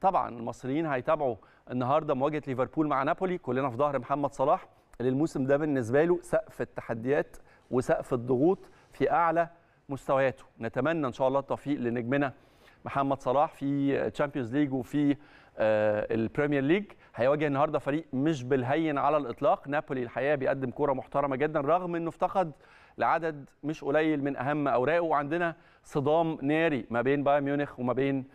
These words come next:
آه، إنتر ميلان، واحدة برضو من الكلاشات الكبيرة اللي بنتابعها النهاردة.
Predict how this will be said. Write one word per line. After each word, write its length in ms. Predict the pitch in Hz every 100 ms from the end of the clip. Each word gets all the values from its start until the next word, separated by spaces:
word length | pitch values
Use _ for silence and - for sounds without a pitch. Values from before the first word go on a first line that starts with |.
| - - -
آه، 120 | 117 - 147
إنتر 260 | 147 139
ميلان، 340 | 127 160 165 151
واحدة 280 | 147 143 135
برضو 260 | 156 147
من 180 | 135 131
الكلاشات 440 | 123 123 135 151
الكبيرة 420 | 143 - 127 165 143
اللي 120 | 120
بنتابعها 540 | 113 117 131 - 120 - _ - 151
النهاردة. 420 | 147 120 98